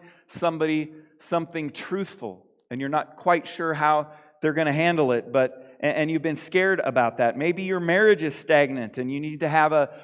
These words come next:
a courageous conversation with your spouse, or you need to suggest that, that maybe we should, we should go seek some help somewhere. That can be scary. Maybe God is calling you to a different vocation, or a different job,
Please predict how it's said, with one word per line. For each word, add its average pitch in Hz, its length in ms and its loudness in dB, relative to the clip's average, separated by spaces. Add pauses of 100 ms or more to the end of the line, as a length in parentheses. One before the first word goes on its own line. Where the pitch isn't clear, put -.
a 139 80 0
courageous 175 560 0
conversation 175 880 -2
with 143 160 -6
your 139 100 -8
spouse, 175 560 6
or 139 100 -4
you 151 160 -8
need 170 180 -10
to 165 100 -8
suggest 170 600 -2
that, 156 180 -2 (280)
that 156 100 -4
maybe 190 300 2
we 185 160 -6
should, 175 260 -6 (260)
we 170 120 -2
should 156 220 -10
go 180 400 4 (160)
seek - 360 -4
some 196 160 -2
help 202 320 6
somewhere. 143 440 2
That 185 220 4
can 196 160 -2
be 190 140 -4
scary. 220 500 4
Maybe 180 300 0
God 190 240 6
is 190 100 -4
calling 196 320 4
you 196 200 -4 (300)
to 190 120 0
a 185 40 2
different 202 380 0
vocation, 214 800 0 (840)
or 175 140 6
a 226 80 8
different 220 380 0
job, 196 560 4